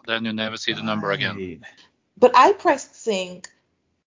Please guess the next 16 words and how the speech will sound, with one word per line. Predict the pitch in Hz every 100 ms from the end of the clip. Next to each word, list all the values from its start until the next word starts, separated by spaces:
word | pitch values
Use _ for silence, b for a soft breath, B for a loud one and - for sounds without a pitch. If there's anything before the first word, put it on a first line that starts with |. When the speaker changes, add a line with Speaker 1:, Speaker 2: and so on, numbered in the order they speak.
| _ _ -
Speaker 3:
but | 240 -
I | 240
Speaker 1:
Yeah. | 254
Speaker 3:
was, | 269 262 226
I | 240
was | 254 220
using | 247 240 214
a |
Microsoft | 196 202 240 277 277 208 180 -
number, | 180 170 175 175
not | 180 190 220 254
a |
direct | 202 185 190 185 180
routing | 190 254 - 208 175
number. | 165 170 165 85 -
Speaker 1:
Yeah. | 107 120